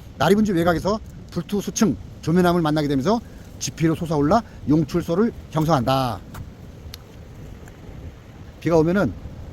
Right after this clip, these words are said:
저 지하수에서 다 모였다가 하루에 이만 톤 물을, 아, 방출하는 거야. 어마어마하네. 용출소, 어,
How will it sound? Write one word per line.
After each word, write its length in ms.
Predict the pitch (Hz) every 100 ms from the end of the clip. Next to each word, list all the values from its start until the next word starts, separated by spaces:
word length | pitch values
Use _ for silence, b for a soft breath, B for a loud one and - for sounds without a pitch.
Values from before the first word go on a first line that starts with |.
| -
저 80 | 120
지하수에서 420 | 156 160 139 139
다 100 | 123
모였다가 540 | 123 147 131 147 120 - - -
하루에 400 | 180 151 165 185 - - - -
이만 340 | 156 202 180
톤 160 | 131 110 - - - - 107
물을, 240 | 147 240 - - - - - -
아, 300 | 90 92 80 - -
방출하는 420 | 160 151 156 127
거야. 120 | 101 95 - - - - - - -
어마어마하네. 640 | 98 117 135 135 131 131 127 - - - - - -
용출소, 500 | 175 175 202 208 196 - - - - - - - - -
어, 200 | 143 143